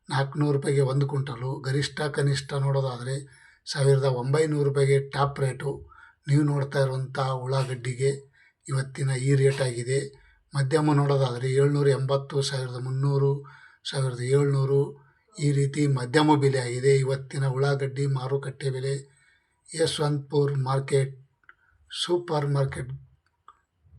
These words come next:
ಇವತ್ತಿನ ಅನ್‌ಇವನ್ ರೇಟ್. ಮತ್ತು ಮೈಸೂರಲ್ಲಿ ನೋಡೋಣ ಬನ್ನಿ. ಮೈಸೂರಲ್ಲಿ ನೋಡೋದಾದರೆ ಉಳ್ಳಾಗಡ್ಡಿ ಬೆಲೆ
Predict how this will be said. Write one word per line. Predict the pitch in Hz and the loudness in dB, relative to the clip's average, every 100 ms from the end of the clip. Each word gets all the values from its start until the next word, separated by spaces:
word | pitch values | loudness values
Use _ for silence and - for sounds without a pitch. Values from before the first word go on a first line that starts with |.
| - | -10
ಇವತ್ತಿನ | 143 135 - 135 123 123 - - | -6 -6 -6 -6 -6 -8 -12 -6
ಅನ್‌ಇವನ್ | 147 147 143 139 139 135 | -2 2 2 4 4 4
ರೇಟ್. | 139 139 - - _ _ _ - - _ _ _ _ _ - | 2 2 -2 -16 _ _ _ -20 -20 _ _ _ _ _ -12
ಮತ್ತು | 143 - 151 135 | -10 -6 -2 0
ಮೈಸೂರಲ್ಲಿ | 131 139 - 156 151 147 147 | 0 0 0 2 4 4 2
ನೋಡೋಣ | 143 135 139 139 | 2 2 4 2
ಬನ್ನಿ. | 131 117 123 135 | 2 -2 -6 -4
ಮೈಸೂರಲ್ಲಿ | 135 135 160 147 151 151 | -4 -4 -2 -2 -2 -2
ನೋಡೋದಾದರೆ | 143 143 139 120 127 | -2 0 0 0 0
ಉಳ್ಳಾಗಡ್ಡಿ | 135 139 139 139 131 135 | 0 2 2 0 -2 -4
ಬೆಲೆ | 123 127 | -4 -6